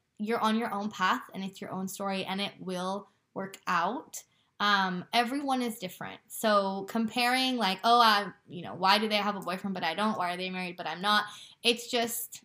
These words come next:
it's just a loop that you'll go through, and it will just bring pain, and, at least for me, pain and sorrow, and it makes me feel really horrible about myself. So this birthday, I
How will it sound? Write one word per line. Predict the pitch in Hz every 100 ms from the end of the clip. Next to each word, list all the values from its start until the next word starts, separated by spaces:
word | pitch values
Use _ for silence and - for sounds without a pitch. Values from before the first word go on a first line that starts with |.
| _
it's | 247 240
just | 311 -
a |
loop | 190 160 143 143 _
that | 190 -
you'll | 202
go | 202 196
through, | 196 269 277 277
and | 208
it | 175
will | 202
just | 196 196 -
bring | 180 180
pain, | - 185 175 185 240 285 -
and, | 170 160 165 175 -
at | 226
least | 269 277 -
for | 190
me, | 165 - - -
pain | 208 208
and | 214 214
sorrow, | 226 208 202 196 196 - _ -
and | 202
it | 185
makes | 190 190
me | 185
feel | 180 165 151
really | 180 208 208
horrible | 220 170 170 196
about | 220 247
myself. | 269 277 311 302 320 - - - _
So | - - 277 247 226 220 - - _ -
this | 196 247 277
birthday, | - 214 208 190 185 180 180 - _ 180
I | 190 185 180